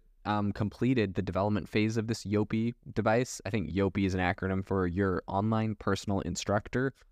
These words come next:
which, I don't know, that's, I wish it was more specific to healthcare. Maybe they're making it more general because they plan on using it for more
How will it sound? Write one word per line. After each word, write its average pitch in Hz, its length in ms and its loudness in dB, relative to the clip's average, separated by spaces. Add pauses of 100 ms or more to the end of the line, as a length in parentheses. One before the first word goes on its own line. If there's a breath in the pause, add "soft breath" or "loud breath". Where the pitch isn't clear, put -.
(120)
which, - 340 -4 (240)
I - 80 -2
don't - 100 -4
know, - 140 -8
that's, - 340 -8 (640)
I - 80 2
wish 202 160 2
it 233 40 6
was 160 160 4
more 139 220 4
specific 120 520 -2
to 104 200 0
healthcare. 147 580 0
Maybe 113 220 0
they're 110 80 0
making 107 260 0
it 92 60 -2
more 98 200 0
general 101 380 2
because 98 300 2
they 95 120 0
plan 92 280 0
on 92 240 -2
using 95 340 0
it 95 120 -2
for 98 160 -2
more 92 300 0